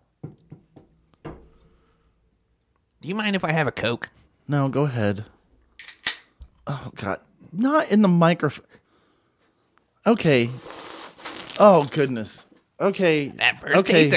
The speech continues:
Speaker 1: of c-, a Halloween Coke. You ever seen those Cokes? They got the little, they got the little Halloween symbol on 'em.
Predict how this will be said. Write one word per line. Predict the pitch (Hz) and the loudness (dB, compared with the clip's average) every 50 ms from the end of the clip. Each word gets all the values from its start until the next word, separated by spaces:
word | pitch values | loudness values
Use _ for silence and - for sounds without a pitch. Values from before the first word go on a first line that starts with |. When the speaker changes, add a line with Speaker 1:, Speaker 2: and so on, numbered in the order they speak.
| - - | 0 -2
Speaker 1:
of | - | -8
c-, | - - - | -10 -8 -6
a | - 101 | -6 -4
Halloween | - - 143 220 247 247 220 240 254 262 247 | -2 -2 0 2 4 4 4 4 2 0 0
Coke. | - 240 247 214 160 - - 110 - - - - - - - - - - - - _ _ _ _ _ _ _ _ _ _ _ _ _ _ _ _ _ _ _ _ _ - _ _ _ _ _ _ _ _ _ _ _ - | 4 4 4 4 2 -2 -8 -12 -12 -14 -20 -20 -20 -20 -20 -20 -20 -20 -20 -20 _ _ _ _ _ _ _ _ _ _ _ _ _ _ _ _ _ _ _ _ _ -20 _ _ _ _ _ _ _ _ _ _ _ -8
You | 147 | -6
ever | 170 190 | -4 -2
seen | - 220 202 202 | 0 0 4 6
those | 196 185 165 | 6 4 4
Cokes? | - - 180 196 214 - - | 4 4 4 4 4 2 -2
They | 147 123 | -4 -2
got | 120 117 - | -2 -2 -4
the | - 107 | -4 -6
little, | 117 131 127 113 113 95 - - - | -2 -2 -2 -2 -2 -4 -8 -12 -14
they | - 110 | -10 -8
got | 120 123 | -8 -8
the | - 113 | -6 -2
little | 123 135 120 | 0 2 2
Halloween | - - 123 131 135 135 151 147 151 160 175 180 180 180 | 2 0 -2 -2 0 0 0 0 0 0 -2 -2 -4 -2
symbol | - 190 190 190 185 180 | -2 -2 2 2 2 2
on | 170 170 175 | 2 0 -4
'em. | 185 254 | -4 -6